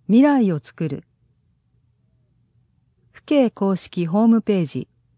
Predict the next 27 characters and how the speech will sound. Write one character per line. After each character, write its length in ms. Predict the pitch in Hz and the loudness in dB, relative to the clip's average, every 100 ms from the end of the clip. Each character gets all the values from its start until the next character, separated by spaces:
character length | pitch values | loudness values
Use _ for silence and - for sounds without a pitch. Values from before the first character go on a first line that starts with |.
| _ _ _ _ _ _ _ _ - | _ _ _ _ _ _ _ _ 0
イ 80 | 247 | 0
ン 80 | |
タ 220 | 262 262 254 | 2 0 2
ー 20 | |
ネ 120 | 240 | 0
ッ 60 | - - | -2 -8
ト、 200 | 139 - _ _ _ _ _ - | -8 -8 _ _ _ _ _ -4
京 260 | 262 285 | 0 0
都 160 | 277 285 | 0 -4
府 140 | - | -4
警 260 | - 180 151 | -4 -2 -2
公 280 | - 220 247 | -2 0 0
式 260 | - 233 | -2 -4
ホ 180 | 202 233 | 0 2
ー 40 | 247 | 4
ム 140 | 247 | 2
ペ 200 | 247 233 | 2 0
ー 20 | |
ジ 120 | 175 | 0
で 100 | 156 | -4
検 280 | 147 147 143 | -6 -6 -6
索。 360 | 147 139 135 - _ _ _ _ _ _ _ _ _ _ _ _ _ _ _ _ _ _ | -8 -10 -12 -14 _ _ _ _ _ _ _ _ _ _ _ _ _ _ _ _ _ _
府 100 | _ | _
警 260 | - 302 254 | -2 0 0
公 260 | - 190 | 0 -2
式 420 | 180 - 180 170 - | -4 -6 -4 -4 0
Facebook。 840 | 214 240 - 196 190 - 147 - | 0 0 0 -2 -4 -6 -10 -10